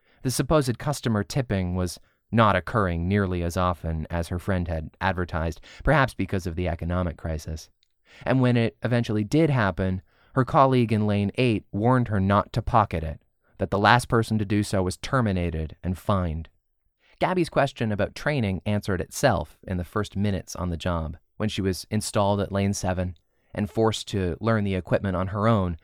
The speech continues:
with a never-shrinking line of tense and impatient customers. In every way, her job at the rich person's grocery store was completely without any of the glamour it may have appeared to have at first,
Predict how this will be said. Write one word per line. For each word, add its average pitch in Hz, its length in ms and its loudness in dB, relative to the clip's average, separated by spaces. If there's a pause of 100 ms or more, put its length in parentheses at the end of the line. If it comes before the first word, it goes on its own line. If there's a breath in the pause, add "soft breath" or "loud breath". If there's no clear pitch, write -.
(200 soft breath)
with 104 120 -2
a 104 60 2
never-shrinking 110 800 2
line 92 280 -4
of - 140 -12
tense - 440 -6
and 87 180 -6
impatient 98 640 -6
customers. 85 640 -8 (880 loud breath)
In 147 120 -2
every 170 200 2
way, 135 340 2 (380)
her 139 100 2
job 123 320 4
at 113 100 0
the 101 80 0
rich 110 280 -2
person's 104 380 -2
grocery 107 360 0
store 92 420 -2 (160)
was 143 160 0
completely 147 440 -4
without 123 460 0
any 143 200 2
of 120 80 0
the 110 80 -2
glamour 113 600 2
it 98 180 -4
may 110 120 2
have 101 120 0
appeared 110 440 -2
to 98 60 -2
have 101 300 -2
at - 140 -8
first, - 500 -6